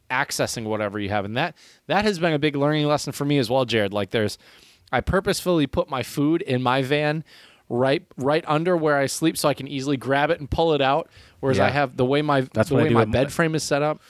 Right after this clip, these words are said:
Speaker 1: What?
Speaker 2: That's what I do home here. I have a snack drawer under my bed.
Speaker 1: <laughs>
Speaker 2: Ease of
Speaker 1: See?
Speaker 2: access. I just
Speaker 1: Perfect.
Speaker 2: go pull it out, grab a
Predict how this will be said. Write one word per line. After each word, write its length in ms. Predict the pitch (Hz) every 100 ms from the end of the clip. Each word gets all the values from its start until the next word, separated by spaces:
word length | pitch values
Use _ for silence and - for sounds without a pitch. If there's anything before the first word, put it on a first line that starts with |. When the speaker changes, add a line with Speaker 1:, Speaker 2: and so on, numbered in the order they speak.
| -
Speaker 1:
What? 140 | 131
Speaker 2:
That's 100 | -
what 80 | 120
I 40 |
do 160 | 113 117
home 260 | 101 120 107
here. 240 | 123 95
I 120 | 95
have 160 | 101 101
a 140 | 95 92
snack 380 | - 113 110 -
drawer 200 | 95 87
under 160 | 90
my 160 | 90 90
bed. 340 | 90 95 87 - _ _ _ _ -
Speaker 1:
<laughs> 100 | 110
Speaker 2:
Ease 200 | 110 117
of 60 | 113
Speaker 1:
See? 80 | 113
Speaker 2:
access. 240 | 113 -
I 20 | 120
just 100 | 85
Speaker 1:
Perfect. 180 | 95 90
Speaker 2:
go 100 | 101
pull 280 | - 110 107
it 60 |
out, 260 | 101 107 - _ -
grab 280 | - 95
a 40 | 95